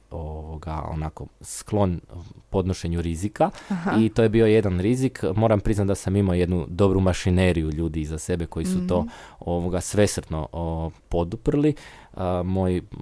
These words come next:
Speaker 1: prvi, a, jamac, a, sudužnik, a, je bila mama, a,
Speaker 2: <laughs>
Speaker 1: koja je dala svojih pet tisuća kuna na Go Mastercardu,
Speaker 2: Aha.
Speaker 1: ovoga, za nabavku u Ikei. A, još uvijek je to nisam vratio, ali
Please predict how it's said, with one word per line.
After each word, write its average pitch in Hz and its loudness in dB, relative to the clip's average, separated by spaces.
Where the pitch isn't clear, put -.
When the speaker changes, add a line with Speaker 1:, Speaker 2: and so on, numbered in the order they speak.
Speaker 1:
prvi, 85 -2
a, 82 -6
jamac, 90 -2
a, 85 -6
sudužnik, 87 -2
a, 87 -6
je 85 -2
bila 87 2
mama, 113 4
a, 254 4
Speaker 2:
<laughs> - 0
Speaker 1:
koja - 6
je 190 4
dala 185 6
svojih 92 0
pet 95 0
tisuća 90 -4
kuna 90 0
na 85 0
Go 90 4
Mastercardu, 87 2
Speaker 2:
Aha. 220 2
Speaker 1:
ovoga, 95 6
za 95 6
nabavku 92 4
u 92 6
Ikei. 135 4
A, 90 4
još 92 0
uvijek 85 -4
je 87 -6
to 87 -2
nisam 85 -2
vratio, 165 -4
ali 143 -10